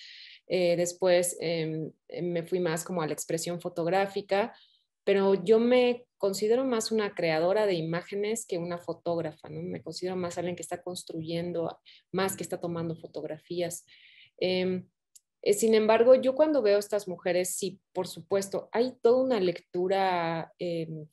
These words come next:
corporal, hay toda una lectura aprendida desde el inicio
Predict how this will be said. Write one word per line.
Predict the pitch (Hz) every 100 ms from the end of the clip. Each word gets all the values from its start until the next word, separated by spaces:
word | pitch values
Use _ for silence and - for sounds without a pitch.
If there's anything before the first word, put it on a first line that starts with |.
| -
corporal, | 175 165 170 160 165 - _ _ _ _ _ _ -
hay | 190
toda | 190 208
una | 220 196
lectura | 175 170 180 185
aprendida | 180 175 - 175 170 170 185 180 170 165 _ _ _ _ _ -
desde | 185 170 - 185 175
el | 170 170
inicio | 175 185 196 - 185 165 160